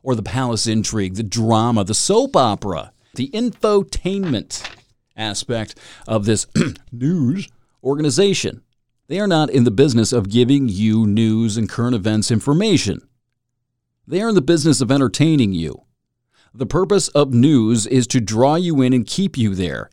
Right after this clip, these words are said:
in front of the advertisers. I'm gonna keep saying that. I'm gonna drill that into your skull. If you have headphones on, <laughs> I'm,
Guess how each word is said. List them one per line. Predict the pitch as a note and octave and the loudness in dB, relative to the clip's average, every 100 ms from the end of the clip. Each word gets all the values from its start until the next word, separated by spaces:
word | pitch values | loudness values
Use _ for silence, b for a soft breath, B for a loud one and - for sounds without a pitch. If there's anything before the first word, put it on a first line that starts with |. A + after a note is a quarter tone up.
| C3 | -4
in | C#3 | -4
front | C3 C3+ E3 - - | 0 0 0 -2 -4
of | D3 D3+ A#2 | -2 0 2
the | C#3 C3 | 2 2
advertisers. | C#3+ C#3+ G#2 B2 - B2 C#3+ C#3+ A#2 A2+ D3+ C3+ G2+ G2 | -2 -2 0 -2 -2 -2 0 0 2 2 2 2 0 -2
I'm | A#2 | -2
gonna | A#2+ D3+ | -2 -4
keep | - D#3+ | -6 -4
saying | - D3 F3 D#3+ | -2 0 2 0
that. | A#2 G#2 | 0 0
I'm | A2 | 0
gonna | C#3 | -2
drill | G#2 A2+ F#3+ F#3 | -2 2 4 4
that | D3+ D3+ | 2 0
into | D3+ D3 | 0 0
your | C3+ A#2+ | 0 0
skull. | - - D3+ G#2+ F#2 | -4 -2 0 0 -2
If | F#2+ | -2
you | F3 | 2
have | D3+ D3+ - | 2 0 -2
headphones | D#3 C#3+ D#3 D#3+ D#3 C#3 | -4 0 0 0 0 0
on, | D3 D#3 - _ - | 0 -2 -4 _ -14
<laughs> | C3+ C#3 B2+ | -12 -10 -8
I'm, | C3 B2 | -4 -4